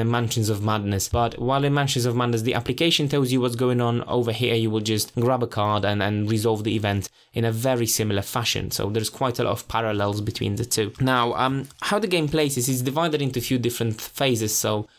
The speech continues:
you have the phase, the upkeep phase, where all of the tapped cards get untapped, so you can use them again. Um, players will be getting resources,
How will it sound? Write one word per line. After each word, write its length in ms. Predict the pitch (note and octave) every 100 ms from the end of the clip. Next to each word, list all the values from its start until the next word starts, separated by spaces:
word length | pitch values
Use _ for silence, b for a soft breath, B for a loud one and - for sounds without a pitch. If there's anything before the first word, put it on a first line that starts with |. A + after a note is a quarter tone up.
| b b
you 120 | - C#3
have 140 | D#3+
the 60 | D#3+
phase, 540 | C#3 C3 B2+ A#2 A2
the 160 | A#2 A2
upkeep 380 | B2+ C#3 C3
phase, 340 | - B2+ B2 A2
where 340 | A2 A2 G#2 - B B
all 160 | - C3
of 120 | B2
the 60 | A2+
tapped 360 | - A#2+ -
cards 280 | - A2+ A2
get 120 | - -
untapped, 480 | D#3 D#3 C#3+ C3+ -
so 100 | -
you 80 | G#2+
can 140 | G2+
use 160 | G2+ G#2+
them 140 | B2+
again. 480 | C#3+ E3+ D#3+ D#3 C#3 B B B
Um, 320 | B2 A#2+ A#2
players 360 | G#2+ C#3 B2+ A2+
will 80 | A2+
be 120 | A2
getting 360 | G#2 A2 A#2 C3+
resources, 840 | F#3 F3 D#3 C#3+ C#3 B2+ A#2+